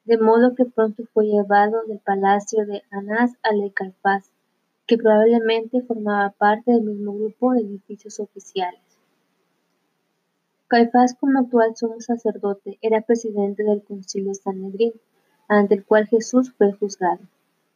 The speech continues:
El sumo sacerdote comenzó por preguntarle acerca de sus discípulos y de su doctrina,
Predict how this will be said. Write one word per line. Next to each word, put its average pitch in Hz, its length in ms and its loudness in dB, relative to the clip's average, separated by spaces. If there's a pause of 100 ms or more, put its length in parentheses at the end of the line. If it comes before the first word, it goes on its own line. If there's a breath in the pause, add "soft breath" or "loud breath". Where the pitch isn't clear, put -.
(1300)
El 233 140 2
sumo 247 240 8
sacerdote 233 600 2
comenzó 214 480 0
por 220 140 0
preguntarle 220 640 2
acerca 208 420 -2
de 208 140 4
sus 208 160 -12
discípulos 214 720 -4
y 220 140 -12
de 208 120 -2
su 202 140 -10
doctrina, 185 540 -12